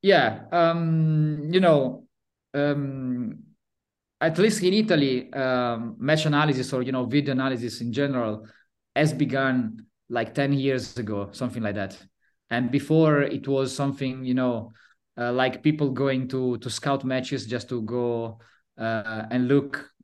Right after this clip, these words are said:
uh, at the, at the, at the matches, uh, on live. Um, but then all of a sudden something happens,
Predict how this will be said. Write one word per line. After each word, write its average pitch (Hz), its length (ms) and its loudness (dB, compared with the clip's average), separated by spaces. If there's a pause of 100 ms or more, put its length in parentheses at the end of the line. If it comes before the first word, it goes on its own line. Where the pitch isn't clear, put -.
uh, 120 40 -8
at 110 600 -4
the, 117 260 -6
at 110 200 -10
the, 110 260 -6
at 107 100 -8
the 110 80 -6
matches, 131 720 -4
uh, 110 300 -4
on 113 120 -2
live. 139 380 0 (640)
Um, 123 1300 -4
but 139 220 -4
then 165 640 2
all 147 100 2
of 147 120 0
a - 20 -4
sudden 147 340 0
something 143 360 -4
happens, 139 560 -4